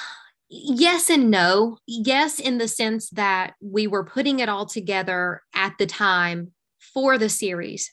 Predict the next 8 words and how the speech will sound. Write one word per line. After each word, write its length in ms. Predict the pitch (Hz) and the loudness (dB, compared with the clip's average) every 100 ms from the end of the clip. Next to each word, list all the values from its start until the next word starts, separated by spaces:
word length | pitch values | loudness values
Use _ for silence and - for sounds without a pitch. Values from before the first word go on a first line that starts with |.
| - | -2
that 260 | 185 180 | 0 0
we 160 | 190 180 | 0 -2
released. 720 | 170 - - - - - - _ _ _ _ _ - | -2 -2 -4 -6 -8 -10 -10 _ _ _ _ _ -4
We 240 | 208 262 | 2 4
still 380 | 247 - 269 262 | 4 4 2 4
read 240 | 220 220 | 2 0
about 260 | 190 170 - | 0 -4 -4
it. 160 | 76 | -8